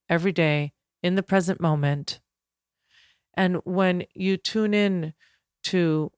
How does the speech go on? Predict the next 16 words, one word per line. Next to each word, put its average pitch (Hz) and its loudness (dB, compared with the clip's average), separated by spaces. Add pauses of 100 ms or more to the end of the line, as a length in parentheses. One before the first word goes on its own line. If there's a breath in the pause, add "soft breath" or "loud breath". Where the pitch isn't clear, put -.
(240)
your 175 2
very 185 2
deep, 180 -2 (320)
true 196 0
self, 135 -2 (680)
you 185 2
know 190 2 (760)
that 170 2
you're 190 2
perfectly 170 0
imperfect. 156 -4 (300)
We 185 4
all 180 6
are. 131 -2 (1300 soft breath)
You 190 2
know 196 4